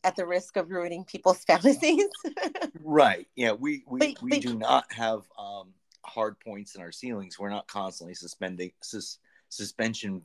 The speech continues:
Speaker 2: binding our partners, swinging them from the ceilings. You know, we're,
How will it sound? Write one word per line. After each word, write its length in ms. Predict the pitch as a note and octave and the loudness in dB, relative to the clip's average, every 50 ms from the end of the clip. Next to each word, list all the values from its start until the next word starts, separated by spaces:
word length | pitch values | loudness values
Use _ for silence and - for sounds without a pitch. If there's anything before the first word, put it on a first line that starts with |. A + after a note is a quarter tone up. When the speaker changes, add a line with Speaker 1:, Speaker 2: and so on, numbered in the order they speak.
| _ _ _ | _ _ _
Speaker 2:
binding 500 | - G2 F#2+ G2+ G2+ G2+ G2 F#2+ F#2+ F#2 - | -4 -2 -2 -2 -4 -4 -6 -6 -8 -10 -8
our 220 | - F2+ F#2+ F#2 | -6 -4 -4 -4
partners, 720 | - - - G#2 F#2+ - - F#2 F2+ F#2 F2+ E2+ - - - - - - - _ | -4 -2 -2 -2 -2 -2 -6 -10 -10 -8 -8 -8 -10 -12 -16 -20 -20 -20 -20 _
swinging 480 | - - - G#2+ G#2 A2 G#2 G#2 G#2 G2+ | -14 -12 -6 -4 -2 -2 -2 -2 -2 -4
them 100 | F#2+ F2+ | -6 -6
from 140 | - G#2+ G2+ | -4 -4 -4
the 80 | F#2 | -4
ceilings. 720 | F#2 - - A2 G2 F#2 F#2 F2+ F2+ F2+ F2+ E2+ - - - _ _ _ _ _ _ _ _ - | -4 -4 -2 -2 -2 -2 -2 -4 -6 -8 -10 -10 -12 -12 -14 _ _ _ _ _ _ _ _ -2
You 140 | - D3 | 0 0
know, 240 | C#3+ F#2+ E2 E2+ - _ | 2 2 0 -2 -4 _
we're, 260 | - A#2 A#2+ A#2 A2+ | 0 2 2 2 0